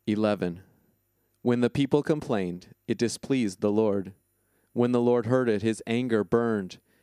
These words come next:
and so the fire of the Lord burned among them and consumed some of the outer parts of the camp. When the people cried to Moses, he prayed to the Lord, and the fire died out. So he called the name of that place Taberah, because there the fire of the Lord burned among them.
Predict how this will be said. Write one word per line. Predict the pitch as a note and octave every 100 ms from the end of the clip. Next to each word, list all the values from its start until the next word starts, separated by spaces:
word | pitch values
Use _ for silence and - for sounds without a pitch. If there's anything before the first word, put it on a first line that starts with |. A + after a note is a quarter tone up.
| -
and | A#2+
so | - C3+
the | B2
fire | - B2 C3+
of | C3+ B2+
the | C3+
Lord | B2+ A2+ G2+
burned | A#2+ A#2+ G#2+
among | G#2+ G#2+ A#2+
them | F#2+ F2+ -
and | A2 A#2
consumed | A#2+ - D#3 C3 A2
some | - C3
of | B2
the | A#2 G2+
outer | A#2 B2+
parts | - B2+ G#2 -
of | G2
the | G#2+
camp. | - A2+ G#2 - - _ _ _ _ _ _
When | B2
the | B2+
people | C#3+ C#3+ C#3+
cried | - B2+ B2 B2+
to | C#3+
Moses, | A#2 G2+ G2 G2+ - - _ _
he | -
prayed | - C#3+ C#3 A2+
to | A#2+
the | A#2
Lord, | B2 A2+ G2+
and | A2+
the | A#2
fire | - C3 A#2 G#2
died | G#2 G#2+ G#2+
out. | G#2+ - - - _ _ _
So | - C3+
he | B2+
called | A#2+ B2+ C3
the | C3
name | B2 A#2+ C3+
of | B2+
that | C3+ C3
place | A#2 G2 G2 - _
Taberah, | - A2 A2+ A2+ F#2 - _ _ -
because | B2+ C3 A2
there | C3+ B2
the | A#2 A2+
fire | A#2 A#2 B2+
of | B2
the | B2+
Lord | B2+ G#2+ G2
burned | A#2 A#2+ G2+ F#2+
among | G#2 G#2+ A2
them. | F#2 F2